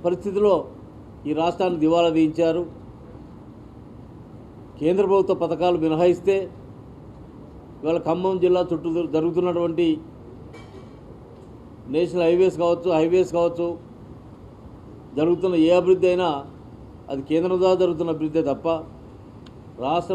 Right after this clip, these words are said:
ప్రభుత్వం ద్వారా ఎలాంటి అభివృద్ధి జరగడం లేదు. జరగకపోవడానికి కారణం ఆర్థిక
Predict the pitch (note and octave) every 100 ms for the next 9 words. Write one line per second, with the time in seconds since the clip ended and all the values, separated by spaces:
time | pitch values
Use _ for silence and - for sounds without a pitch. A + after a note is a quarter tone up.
0 | D#3 D#3+ E3 D#3+ D#3 D3+ D3+ B2 - -
1 | - - - - - - - - - -
2 | A#2+ D3 F3+ F3 D3+ E3 D3+ D#3 C#3+ D3
3 | - - - - G#2 A#2 D3+ E3 C#3+ C3
4 | C#3 - - - - - - - - -
5 | - - B2+ E3 F#3 F3+ F3+ D#3+ D#3 E3
6 | F#3+ G#3 - - - - - - - -
7 | - - - C3 D#3+ F3